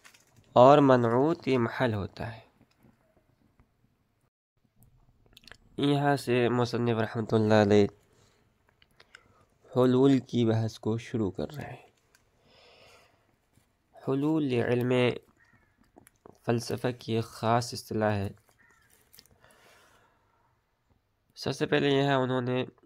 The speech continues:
اس کے لغوی تحقیق پیش کی ہے کہ حلول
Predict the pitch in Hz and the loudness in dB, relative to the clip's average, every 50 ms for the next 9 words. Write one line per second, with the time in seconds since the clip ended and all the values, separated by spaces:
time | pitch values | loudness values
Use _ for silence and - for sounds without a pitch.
0 | _ _ _ _ _ _ _ _ _ _ _ _ _ _ - _ _ _ _ _ | _ _ _ _ _ _ _ _ _ _ _ _ _ _ -20 _ _ _ _ _
1 | - - - - 120 117 117 117 117 113 113 120 123 123 123 123 - 117 117 120 | -20 -16 -8 -6 -6 -4 -2 -2 -4 -2 -2 -2 -2 -2 -4 -6 -6 -6 -6 -6
2 | 120 120 120 123 120 _ - 110 107 - - - - 110 104 104 104 110 117 - | -6 -6 -8 -8 -8 _ -6 -4 -4 -6 -8 -8 -6 -4 -4 -4 -4 -6 -8 -12
3 | _ _ _ _ _ _ _ _ _ _ _ _ _ _ _ _ - - - 127 | _ _ _ _ _ _ _ _ _ _ _ _ _ _ _ _ -14 -10 -10 -10
4 | - - - 113 113 113 120 120 123 127 | -8 -6 -6 -4 -4 -2 -2 -2 -2 -4